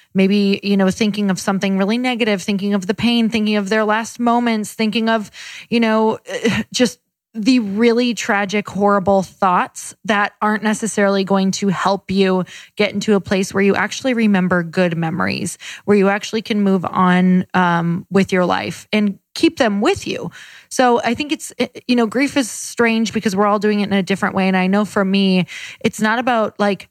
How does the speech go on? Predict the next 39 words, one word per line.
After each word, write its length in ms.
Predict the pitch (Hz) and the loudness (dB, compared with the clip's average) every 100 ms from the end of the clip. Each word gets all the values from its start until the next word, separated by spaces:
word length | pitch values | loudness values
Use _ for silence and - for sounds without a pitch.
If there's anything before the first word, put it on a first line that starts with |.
| _ | _
moving 400 | 214 226 220 202 | 2 4 2 0
on 180 | 180 196 | 0 2
and 100 | 196 | 2
getting 260 | 185 175 180 | 2 0 -2
past 400 | - 190 175 - | -2 -2 -4 -4
them. 140 | 185 | -4
It's 120 | 175 | -4
about 320 | 185 202 - - _ _ 196 | -2 -2 -2 -10 _ _ 2
moving 400 | 226 233 254 233 | 4 4 2 0
on 160 | 202 | 0
and 140 | 202 196 | 0 -2
carrying 560 | - 208 202 202 196 190 | -2 0 2 4 2 0
a 80 | 190 | -2
positive 680 | - - 190 180 190 185 165 | -2 -2 0 0 -2 -2 0
memory 400 | 175 175 175 170 | 0 0 -2 -2
with 300 | 175 180 190 | 0 -2 -2
me 220 | 180 175 - | -4 -2 0
of 260 | 180 160 | 0 0
them. 220 | 175 175 | -2 -2
Like, 160 | 185 180 | -4 -4
how 600 | - - 196 202 233 240 - - - _ | -4 0 2 2 2 -2 -6 -18 -20 _
did 140 | 220 175 | -2 -2
his 380 | 156 208 196 | 0 -2 -2
life 380 | 196 180 185 180 | 0 0 0 -2
change 400 | - 185 180 190 | -4 0 2 2
me 180 | 202 202 | 0 0
and 80 | 180 | 2
impact 560 | 175 170 - 175 - 214 | 0 0 -2 -4 -4 -2
me? 200 | 214 202 | -2 0
And 100 | 170 | 0
how 180 | 208 | 2
am 120 | 208 208 | 2 0
I 80 | |
gonna 160 | 196 185 | -2 -4
carry 400 | - - 190 185 | -4 -2 0 0
a 80 | 185 | -2
part 320 | - - 190 | -4 -2 0
of 100 | 180 | -2
him 400 | - 185 185 180 | -2 0 2 0